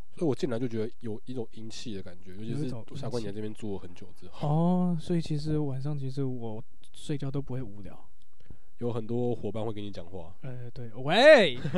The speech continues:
Speaker 2: 喂，
Speaker 1: <laughs>
Speaker 2: 我家晚上不敢睡觉。
Speaker 1: 晚上不敢睡觉。
Speaker 2: 喂，有点可怕。<laughs> 好啦，那我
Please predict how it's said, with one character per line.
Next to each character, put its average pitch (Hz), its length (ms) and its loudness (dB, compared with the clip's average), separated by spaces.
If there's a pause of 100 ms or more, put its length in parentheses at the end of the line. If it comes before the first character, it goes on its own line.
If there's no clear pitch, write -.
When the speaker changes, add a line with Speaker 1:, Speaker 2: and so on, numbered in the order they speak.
Speaker 2:
喂， 214 680 8
Speaker 1:
<laughs> 151 60 6
Speaker 2:
我 180 100 8
家 302 140 6
晚 208 160 6
上 349 100 6
不 330 80 4
敢 240 120 8
睡 214 80 12
觉。 247 80 12
Speaker 1:
晚 202 140 12
上 233 120 12
不 233 100 12
敢 202 180 12
睡 208 140 12
觉。 190 140 8 (100)
Speaker 2:
喂， 214 640 12 (340)
有 247 60 4
点 311 80 0
可 247 180 6
怕。 311 500 2 (500)
<laughs> - 520 -4
好 190 200 2
啦， 208 240 4
那 247 380 0 (500)
我 160 360 2